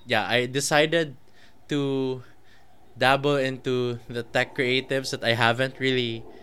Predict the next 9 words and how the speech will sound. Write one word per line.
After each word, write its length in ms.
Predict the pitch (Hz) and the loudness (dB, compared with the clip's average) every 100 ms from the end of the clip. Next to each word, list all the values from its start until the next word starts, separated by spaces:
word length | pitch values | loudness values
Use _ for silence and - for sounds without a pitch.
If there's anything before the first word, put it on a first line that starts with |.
| - - - | -20 -20 -6
talked 340 | 107 107 - 160 | -4 -4 -6 -4
to. 260 | 165 180 - - - - - - | -2 -4 -8 -20 -20 -18 -16 -2
And 400 | 120 120 120 117 | 0 2 -2 -8
yeah, 300 | 117 113 104 | 0 2 2
'cause 160 | 98 117 | -2 -6
I've 160 | 113 117 | -4 0
already 320 | 120 123 120 | 0 0 -2
exhausted 640 | 113 120 117 - 117 113 107 110 | -2 -2 -2 -2 -4 -4 -8 -10
the, 220 | 107 104 | -8 -10